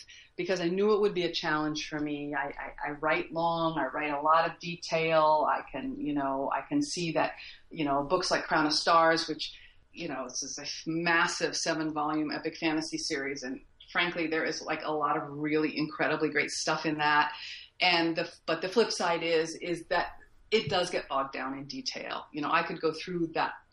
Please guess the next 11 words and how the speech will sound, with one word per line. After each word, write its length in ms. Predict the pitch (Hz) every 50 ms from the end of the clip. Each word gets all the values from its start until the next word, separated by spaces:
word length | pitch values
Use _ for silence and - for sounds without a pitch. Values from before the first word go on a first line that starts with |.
| _ - 151
book, 320 | 185 156 - - - - - - 147 -
that 200 | - 117 - - - - - _ - _ -
l-, 540 | - 151 151 139 123 151 160 165 160 156 -
long, 360 | 143 156 151 147 147 151 147
huge 280 | 147 160 156 156 - -
book, 240 | - 196 170 - 165
and 160 | 151 151 147
cut 220 | - - 190 160 - -
ten 180 | - 185 170 165
percent 420 | 165 160 - - 208 175 156 -
without 260 | 156 160 - 156 -